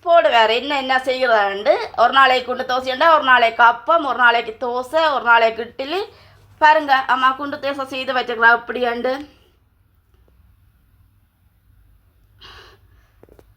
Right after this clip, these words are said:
சரி, நாங்கள் இப்ப குண்டு தோசை சாப்பிட போறோம். குண்டு தோசையும் சட்னியும் சாப்பிட போறோம். நீங்களும் செய்து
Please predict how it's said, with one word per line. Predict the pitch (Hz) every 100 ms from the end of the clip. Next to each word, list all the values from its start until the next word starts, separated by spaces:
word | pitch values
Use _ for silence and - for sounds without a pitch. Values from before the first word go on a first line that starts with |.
| _ _ _ -
சரி, | 330 240 294 311
நாங்கள் | 226 233 311 339 214
இப்ப | - 349 -
குண்டு | 269 262 262
தோசை | 254 254 392 403
சாப்பிட | 359 294 320 247 220 202
போறோம். | 185 196
குண்டு | 233 233 226
தோசையும் | 226 247 277 285
சட்னியும் | 240 233 254 320 523 - -
சாப்பிட | 285 247 254 226 202
போறோம். | 202 202 349 - _ _ 240
நீங்களும் | 277 294 320 523 392
செய்து | 285 285